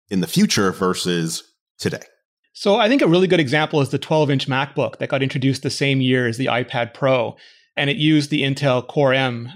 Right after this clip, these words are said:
Speaker 2: platform.
Speaker 1: Mm-hmm.
Speaker 2: And it was just, it was super pretty, it was super light, it was super portable, but it struggled with anything that had any sort of high load in it. So even, like,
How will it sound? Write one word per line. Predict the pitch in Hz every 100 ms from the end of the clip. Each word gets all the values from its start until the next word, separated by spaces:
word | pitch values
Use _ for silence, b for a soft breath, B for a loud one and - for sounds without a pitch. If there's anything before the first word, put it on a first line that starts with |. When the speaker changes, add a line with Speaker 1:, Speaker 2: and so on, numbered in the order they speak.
| -
Speaker 2:
platform. | - 147 - 147 113 98 -
Speaker 1:
Mm-hmm. |
Speaker 2:
And | - 131
it | -
was | 147
just, | - 160 156 - B B -
it | 135
was | 127 -
super | 185 233
pretty, | - 196 185 202
it | 220
was | 139 -
super | - 196 208
light, | 175 175 175 170 _
it |
was | -
super | - 165 214
portable, | - 175 170 160 160 156 B B B _
but | 151 139 -
it | 185
struggled | - - 160 156 131 107
with | 127 - _
anything | 165 160 170 165 143 117
that | 120
had | 113 127 127
any | 135 147 147
sort | 147 127
of | 117
high | 117 120
load | 113 123 127
in | 110
it. | - -
So | 151
even, | 175 190 175
like, | 156 143